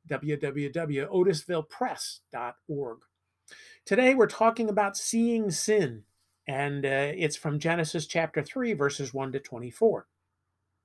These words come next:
The snake was sneakier than any of the other wild animals that the Lord God had made. One day it came to the woman and asked, "Did God tell you not to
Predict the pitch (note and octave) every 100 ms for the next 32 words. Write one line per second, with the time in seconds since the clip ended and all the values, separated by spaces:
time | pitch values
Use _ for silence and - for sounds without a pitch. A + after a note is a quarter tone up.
0 | - - - - - - - D#3+ G#3 B3
1 | A3+ F#3+ - A3 B3 F3 C#3 C#3 C#3 D3
2 | G#3 A3 F#3 D#3 C#3+ D3 C#3 C#3+ D3 -
3 | F#3+ G3+ D#3+ D#3+ D3 D#3+ C#3+ D#3+ C#3+ C#3+
4 | C#3+ C3+ C#3+ C3 C#3 A#2+ A#2+ B2+ D3+ C#3+
5 | D3+ E3+ D3 D3+ D3+ D3+ E3 D#3 C#3+ C#3
6 | C#3 E3 E3 C3 C3 D3+ - C#3+ D3 C3+
7 | D3+ D3+ D#3 F3+ F3+ C#3 C#3 D3 - -
8 | - - - G3 C4 C4+